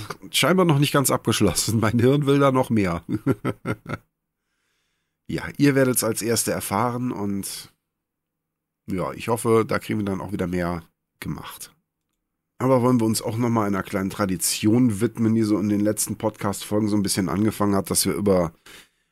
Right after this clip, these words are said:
aktuelle Spiele dieses und, äh, nächsten Monat so ein bisschen reden. Wir hatten ja jetzt diesen Monat unter anderem Jujutsu Kaisen Cursed Clash. Da tut's mir echt leid,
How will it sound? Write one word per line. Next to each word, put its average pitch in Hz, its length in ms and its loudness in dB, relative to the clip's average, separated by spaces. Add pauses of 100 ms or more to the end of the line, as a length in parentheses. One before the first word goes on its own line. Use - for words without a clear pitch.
(100)
aktuelle 110 540 -2
Spiele 107 720 4
dieses 104 580 2
und, 92 580 -6
äh, 76 240 -10 (800)
nächsten 104 400 -2
Monat 101 340 2
so 110 80 0
ein 98 100 2
bisschen 95 280 0
reden. 95 480 0 (260)
Wir 165 200 -4
hatten 110 160 -4
ja 117 80 2
jetzt 104 240 0
diesen 107 200 0
Monat 104 380 2
unter 95 240 -2
anderem 101 280 -2
Jujutsu 95 420 -4
Kaisen 98 360 0
Cursed 92 360 -2
Clash. 101 340 0 (1120)
Da 107 120 0
tut's - 280 -2
mir 120 160 -2
echt - 260 -4
leid, 110 640 0